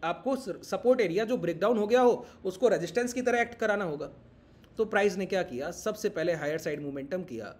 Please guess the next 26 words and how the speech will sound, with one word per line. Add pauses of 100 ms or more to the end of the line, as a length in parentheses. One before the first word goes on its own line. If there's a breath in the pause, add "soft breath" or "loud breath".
(280 loud breath)
और
ये
लो
क्या
है
बताइए, (460)
तिरपन
चार
सौ
बीस, (240 soft breath)
और
प्राइस
कहाँ
तक
चलकर
गया,
तिरपन
सात
सौ
अठारह। (420 loud breath)
तीन
सौ
पॉइंट
का
मोमेंटम
किया